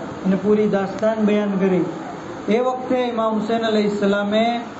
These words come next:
ખાને કાબા તરફ રૂખ કર્યું, બંને હાથ દુઆ માટે બુલંદ કર્યા અને એક મુદ્દત સુધી દુઆ પડતા રહ્યા. અને ત્યાર પછી ઈ બંને મર્દ અને ઓરતની પાસે આવ્યા અને બંનેના હાથ એકદમ આસાનીથી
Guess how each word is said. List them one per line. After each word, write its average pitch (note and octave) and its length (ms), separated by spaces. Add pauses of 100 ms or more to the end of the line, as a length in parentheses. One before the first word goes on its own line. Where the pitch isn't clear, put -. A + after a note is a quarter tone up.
(460)
ખાને G3+ 300
કાબા F#3 320
તરફ F3+ 260
રૂખ F3+ 240
કર્યું, D3 300 (760)
બંને G#3+ 380
હાથ G#3+ 340 (240)
દુઆ G#3 260
માટે G#3 300
બુલંદ A3 340
કર્યા G3 360 (560)
અને A3 200 (260)
એક B3 80 (420)
મુદ્દત G3 280 (220)
સુધી A3+ 340 (140)
દુઆ A3 320
પડતા F#3+ 400
રહ્યા. - 340 (720)
અને G3 160 (160)
ત્યાર A#3 320
પછી A#3 480 (500)
ઈ G#3+ 160
બંને G#3+ 420
મર્દ G#3 360
અને G3+ 180
ઓરતની F#3+ 460
પાસે F#3 320
આવ્યા G3 340 (420)
અને F3+ 140
બંનેના F#3 520
હાથ G3 280
એકદમ F#3 360
આસાનીથી F#3 680